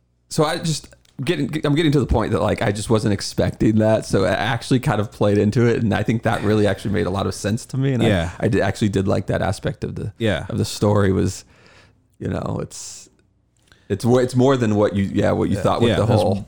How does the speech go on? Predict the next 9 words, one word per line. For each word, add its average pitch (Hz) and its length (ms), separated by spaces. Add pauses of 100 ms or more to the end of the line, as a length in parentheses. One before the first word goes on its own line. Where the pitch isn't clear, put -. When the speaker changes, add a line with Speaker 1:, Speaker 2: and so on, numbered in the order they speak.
Speaker 3:
it 123 100
was 107 140
made 120 240
in 90 180
nineteen 113 480
seventy-eight, 101 1120
it 71 180
said. - 220 (1120)
Speaker 1:
Hmm. 107 220